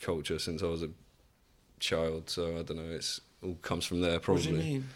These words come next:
Speaker 1: I don't know, just, uh, music and wh-,
Speaker 2: I think
Speaker 1: wh-,
Speaker 2: it's hard,
Speaker 1: we-,
Speaker 2: though. Like,
Speaker 1: it's
Speaker 2: I,
Speaker 1: hard
Speaker 2: it's,
Speaker 1: not
Speaker 2: it's,
Speaker 1: to be,
Speaker 2: it's
Speaker 1: I
Speaker 2: that realization as well when you're, like, uh, a teenager, um,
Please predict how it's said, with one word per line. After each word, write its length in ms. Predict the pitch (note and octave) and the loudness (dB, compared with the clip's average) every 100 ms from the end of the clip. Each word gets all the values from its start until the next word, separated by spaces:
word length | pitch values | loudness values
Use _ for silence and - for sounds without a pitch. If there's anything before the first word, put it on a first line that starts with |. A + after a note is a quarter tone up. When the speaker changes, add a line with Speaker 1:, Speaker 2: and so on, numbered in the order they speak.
| - - C3 | -12 0 4
Speaker 1:
I 40 | |
don't 80 | C#3+ | 6
know, 180 | G#3 B2+ | 8 8
just, 260 | F#2+ - | 6 6
uh, 140 | A2 F#2+ F2+ | 6 4 2
music 560 | G#2+ G2+ G2+ F#2+ G2+ - | 0 2 4 6 4 4
and 460 | F2+ F2+ F2+ F2+ F2+ - - | 0 0 0 -2 -8 -12 -6
wh-, 140 | A2+ B2+ | 0 2
Speaker 2:
I 100 | D3 | 6
think 180 | A3 F#3 | 8 10
Speaker 1:
wh-, 40 | |
Speaker 2:
it's 100 | E3+ | 10
hard, 200 | D#3 G3+ | 12 12
Speaker 1:
we-, 60 | D#3 | 12
Speaker 2:
though. 60 | B2 | 10
Like, 160 | B2+ | 8
Speaker 1:
it's 100 | G2+ | 8
Speaker 2:
I, 80 | D3+ | 8
Speaker 1:
hard 160 | D#3 D#3+ | 10 8
Speaker 2:
it's, 80 | G#2 | 10
Speaker 1:
not 160 | B2+ | 8
Speaker 2:
it's, 100 | D3 | 8
Speaker 1:
to 60 | F2 | 2
be, 140 | - | 0
Speaker 2:
it's 220 | C2+ D#3 | 4 6
Speaker 1:
I 40 | E3 | 8
Speaker 2:
that 60 | |
realization 440 | E3 F3 E3 E3 C#3+ | 10 10 10 8 6
as 80 | B2 | 8
well 120 | C#3 | 8
when 100 | B2 | 10
you're, 120 | A#2+ | 8
like, 320 | A2+ A2 - - | 4 2 -2 -4
uh, 280 | - A2+ A2+ | 2 6 6
a 60 | G#2+ | 4
teenager, 800 | - C#3 C3 A2 G2+ - D#2 B2 - _ _ _ _ _ _ _ _ _ - | 0 4 6 6 4 0 0 -4 -12 _ _ _ _ _ _ _ _ _ -2
um, 600 | A#2+ A#2 A2 A2 A2 A2 | 4 6 6 4 2 0